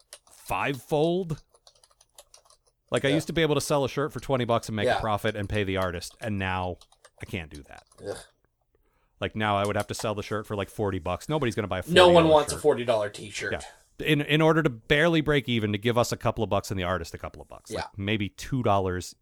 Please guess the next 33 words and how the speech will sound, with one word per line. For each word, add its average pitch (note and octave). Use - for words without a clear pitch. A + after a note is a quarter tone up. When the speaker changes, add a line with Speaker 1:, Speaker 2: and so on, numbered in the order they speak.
Speaker 1:
for -
each F#2+
of D2+
us. -
Speaker 2:
Yeah. -
Speaker 1:
So, F#2
until A#2+
I A2+
can A2
find A2
a -
good, F2+
reliable F2
shirt F#2
place, -
I'm F2
sorry, D#2+
we, D#2
we E2+
can't D2
do -
shirts -
right -
Speaker 2:
Yeah. G2
Speaker 1:
now. -
Speaker 2:
Which -
sucks, G#3
'cause, E3
man, F3+
I C#3
love C3
my, A2+
uh, G2+